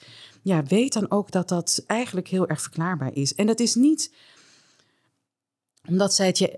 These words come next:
niet, niet echt, hè, dat ze je het niet gunnen of dat ze ook echt niet in jou geloven. Maar, eh, eigenlijk, wat er eigenlijk, eh, hè, on-, ook onder ligt, is hun eigen angst.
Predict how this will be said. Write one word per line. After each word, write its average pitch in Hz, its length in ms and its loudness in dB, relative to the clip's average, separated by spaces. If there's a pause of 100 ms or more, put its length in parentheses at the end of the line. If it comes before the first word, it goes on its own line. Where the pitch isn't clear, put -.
niet, 180 480 2
niet 185 280 4
echt, - 480 -2
hè, 214 220 2
dat 185 220 -2
ze - 100 0
je 156 60 -2
het 156 100 -2
niet 170 160 2
gunnen 277 520 2
of 175 300 0 (280)
dat 170 180 2
ze - 120 0
ook 160 160 -2
echt - 280 -4
niet 254 240 4
in 214 160 4
jou 214 220 2
geloven. 190 640 0
Maar, 170 460 0 (360)
eh, 160 180 0 (140)
eigenlijk, 233 680 0
wat 170 180 0
er - 60 -4
eigenlijk, 160 300 -2
eh, 151 240 -4
hè, 208 100 -2
on-, 185 280 0
ook 147 200 -4
onder 220 240 0
ligt, 247 420 -8 (760)
is - 180 -2
hun 156 120 -2
eigen 156 300 -2
angst. 127 420 -4